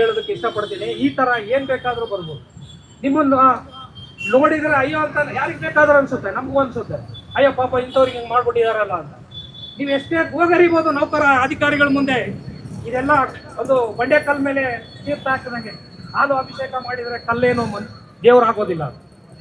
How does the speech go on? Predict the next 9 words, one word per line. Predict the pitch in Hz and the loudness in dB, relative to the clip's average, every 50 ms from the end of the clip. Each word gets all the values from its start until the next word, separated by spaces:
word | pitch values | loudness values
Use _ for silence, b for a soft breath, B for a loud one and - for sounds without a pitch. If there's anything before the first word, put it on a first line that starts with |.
| - - 208 | -4 2 4
ಆ | 226 302 | 4 4
ತರನೇ | 302 - 302 294 294 269 269 262 | 4 4 2 2 2 4 4 4
ಇದು, | 233 180 170 - - - - - - - - - | 4 2 0 -8 -12 -16 -20 -20 -20 -12 -2 2
ಆ | 220 269 | 2 2
ತರ | 269 285 285 285 277 277 | 4 4 2 2 2 2
ತೀರ್ಥ | 285 311 320 - - | 0 0 0 4 6
ಹಾಕಿದಂಗೆ | 294 285 285 285 269 269 262 254 254 | 4 4 4 4 -2 -2 -2 -2 -4
ನೀವೆಲ್ಲ | 254 254 247 240 240 254 262 254 233 220 - - | -4 -2 -2 -2 0 2 2 2 2 0 -2 0
ಗೋಗರಿಯೋದು, | 247 254 240 226 233 220 220 190 165 151 | 2 2 4 4 2 0 0 -2 -2 -6